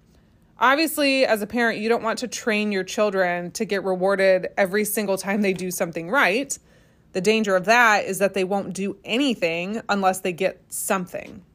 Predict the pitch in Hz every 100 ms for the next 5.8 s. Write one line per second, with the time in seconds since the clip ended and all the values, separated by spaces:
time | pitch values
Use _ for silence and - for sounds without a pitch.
0 | _ _ _ _ _ _ _ _ _ 247
1 | 269 339 311 240 240 - - _ _ _
2 | _ _ - 214 185 - - - 175 -
3 | - - 208 - _ _ - 185 175 175
4 | 202 226 226 - 262 277 220 202 214 220
5 | 202 202 214 202 208 185 175 180